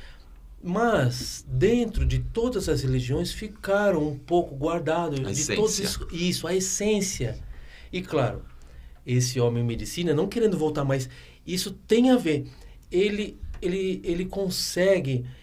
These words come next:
Speaker 1: ele é essa chave que codifica essas informações.
Speaker 2: Mas cai no canto subje-, no campo subjetivo.
Speaker 1: Então, a partir do momento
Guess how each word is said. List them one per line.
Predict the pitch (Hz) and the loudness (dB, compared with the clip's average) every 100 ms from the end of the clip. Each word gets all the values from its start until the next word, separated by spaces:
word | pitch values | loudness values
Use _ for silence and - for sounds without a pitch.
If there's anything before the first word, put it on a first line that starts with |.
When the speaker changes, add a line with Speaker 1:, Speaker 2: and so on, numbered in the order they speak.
| - | -10
Speaker 1:
ele | 147 165 | -2 2
é | |
essa | 185 185 202 | 2 2 -2
chave | 190 - 190 190 180 | -2 0 2 2 0
que | - | -8
codifica | - 208 196 196 - 233 233 202 | 0 2 2 -4 -4 -2 0 2
essas | 185 185 180 | 2 2 -2
informações. | 180 180 180 180 - 156 139 127 - - - - - - | 0 0 0 0 -2 -2 -2 -6 -12 -20 -20 -20 -20 -8
Speaker 2:
Mas | 135 139 | -4 -4
cai | 151 151 | -4 -6
no | 147 | -6
canto | 147 147 | -4 -6
subje-, | - 135 135 139 113 | -8 -8 -4 -4 -4
no | 113 | -10
campo | - 143 135 131 | -6 -2 -2 -2
subjetivo. | - 147 131 147 135 98 85 71 - - - - - - | -8 -8 -4 -4 -4 -8 -8 -12 -16 -20 -20 -20 -18 -10
Speaker 1:
Então, | 139 127 - - - | 0 0 0 -8 -14
a | - 127 | -2 2
partir | 151 147 190 | 2 2 2
do | 202 | 4
momento | 170 143 170 202 190 135 | 4 6 6 6 4 -2